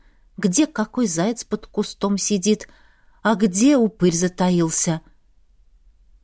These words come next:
Знахарка стояла перед открытым окном, смотрела туда,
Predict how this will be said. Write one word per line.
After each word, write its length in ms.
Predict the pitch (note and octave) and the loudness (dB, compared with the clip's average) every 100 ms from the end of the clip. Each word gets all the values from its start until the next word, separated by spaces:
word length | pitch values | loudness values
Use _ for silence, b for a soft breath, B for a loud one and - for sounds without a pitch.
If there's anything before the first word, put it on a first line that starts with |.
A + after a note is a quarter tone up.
| _ _ - - - - - | _ _ -20 -20 -20 -20 -16
Знахарка 600 | F#3 G3+ G#3+ A3+ G#3+ - | -6 0 0 0 -4 -2
стояла 540 | G#3+ - G#3 A#3+ B3+ A3 | -2 0 0 2 0 0
перед 300 | G3+ F#3 F#3+ | 0 -2 0
открытым 600 | F#3 - A3 A3 F#3 F#3 | -2 0 -2 0 0 0
окном, 520 | F#3 - B3 C4 A3+ - | -2 -2 0 0 -4 -8
смотрела 720 | - G3 G3+ A3+ C4 G#3+ F#3 | -4 -4 -2 0 2 0 0
туда, 560 | - G#3 F#3 B3 C4+ | -2 0 2 0 0